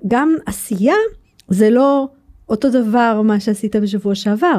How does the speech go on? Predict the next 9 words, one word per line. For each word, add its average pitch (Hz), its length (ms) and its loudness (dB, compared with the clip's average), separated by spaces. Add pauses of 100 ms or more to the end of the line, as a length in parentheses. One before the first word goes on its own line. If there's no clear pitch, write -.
(160)
אבל 196 220 0
זה 196 160 0
לא 247 220 2
אומר 269 220 0
שלא 226 220 -4
יכולה 220 500 0
להיות 226 240 0
עשייה 185 440 -6 (380)
משמעותית 202 580 0